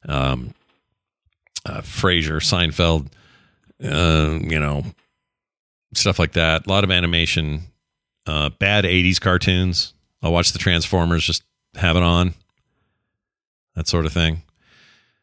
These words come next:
So really, uh, very mood dependent, uh, when that happens. All right, if you wanna be like one of these people, and why wouldn't you? You got thoughts, feelings, comments, follow-ups, whatever. Scott dot internet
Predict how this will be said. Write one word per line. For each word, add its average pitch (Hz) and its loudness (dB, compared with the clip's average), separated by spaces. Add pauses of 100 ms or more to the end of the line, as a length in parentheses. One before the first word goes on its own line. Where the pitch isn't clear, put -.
(120)
So 90 2
really, 92 2
uh, 85 2
very 90 2
mood 90 2
dependent, 82 0 (1400)
uh, 73 -2
when 78 0
that 71 2
happens. 78 2 (340)
All - -2
right, 135 4
if 127 -2
you 170 4
wanna 202 2
be 175 2
like 143 0 (140)
one 123 2
of 117 0
these 110 2
people, 87 -2 (920)
and 117 2
why 120 4
wouldn't 110 2
you? 95 2
You 90 0
got 98 0
thoughts, 120 0
feelings, 113 2
comments, 113 0
follow-ups, 107 2
whatever. 104 0 (840)
Scott 117 0
dot 104 2
internet 98 2